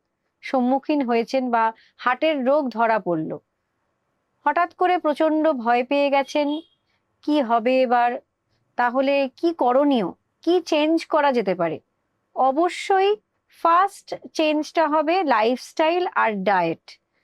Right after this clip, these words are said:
তো সেই কারণে আজকে সেই বিষয়ে কিছু ছোট ছোট করে টিপস দিয়ে দেব, যাতে চট করে আপনাদের মাথায় চলে আসে কি করলে এই হার্টের সমস্যার সাথে আপনারা ডিল করতে পারবেন। বা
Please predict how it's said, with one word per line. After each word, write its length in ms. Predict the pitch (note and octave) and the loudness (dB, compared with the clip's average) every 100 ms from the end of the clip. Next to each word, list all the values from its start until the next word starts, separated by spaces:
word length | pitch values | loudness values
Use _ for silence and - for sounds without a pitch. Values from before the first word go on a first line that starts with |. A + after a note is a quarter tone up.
| _ _ _ | _ _ _
তো 80 | C4 | -6
সেই 380 | - E4 F4+ G4 | -4 0 0 2
কারণে 460 | F#4 D4 B3 C4+ B4 - | 2 2 2 -2 -4 -4
আজকে 360 | B3 B3 C4+ | -4 -2 -2
সেই 340 | F#4 - E4 F4+ | -4 -2 0 2
বিষয়ে 420 | E4+ - F4+ F#4+ | 0 0 0 0
কিছু 440 | F4 D4 F4 F4+ F#4 _ _ _ | -2 -2 -2 -2 -4 _ _ _
ছোট 260 | - F4 F#4+ F#4+ F#4 | -4 0 2 2 0
ছোট 200 | F#4+ F4+ | -2 0
করে 340 | F4+ F4+ F4 E4 | 0 0 -2 -2
টিপস 360 | F4+ G4 - - | -2 -2 -4 -8
দিয়ে 260 | B3+ C4+ B3 | -2 0 2
দেব, 300 | A3+ G#3+ G#4+ _ _ _ - A3+ | 0 -2 -4 _ _ _ -8 -2
যাতে 480 | B3 C#4 F4+ E4 A4+ _ | 0 0 0 0 -2 _
চট 320 | F4 F4 - | 0 0 -2
করে 380 | - G4 E4+ G#4 - | -2 0 2 0 -2
আপনাদের 400 | C4+ C4+ C#4 D#4 | -4 -2 0 0
মাথায় 480 | B3+ A#3+ B3 D#4 D#4 | 0 0 -2 0 0
চলে 300 | D4+ C4 C4 | 0 2 2
আসে 280 | C4+ - F4+ | 2 0 -6
কি 320 | - F4 F#4+ - | -2 0 0 0
করলে 580 | D4+ D#4+ E4+ B3+ A3 E4 _ _ _ - | 0 2 2 2 0 -4 _ _ _ -2
এই 240 | C4 B3+ A3+ | 0 0 -2
হার্টের 440 | - C#4 E4+ F4 F#4 _ | -2 -2 0 -2 -4 _
সমস্যার 540 | - D4 C#4+ C#4+ D#4+ | -6 -2 -2 -2 -2
সাথে 260 | - D#4+ D4 | -2 -2 2
আপনারা 440 | C4 B3+ B3 D4 - _ _ _ _ _ A#3 | 0 0 0 0 0 _ _ _ _ _ -6
ডিল 340 | G#3 D#4+ E4+ | 0 2 2
করতে 340 | D#4+ A#3+ - F3+ | 2 -2 -2 -2
পারবেন। 420 | D#3+ D3+ D#3 D#3+ - | -2 -4 -8 -14 -8
বা 300 | G#3+ C4 F#4+ | -2 2 0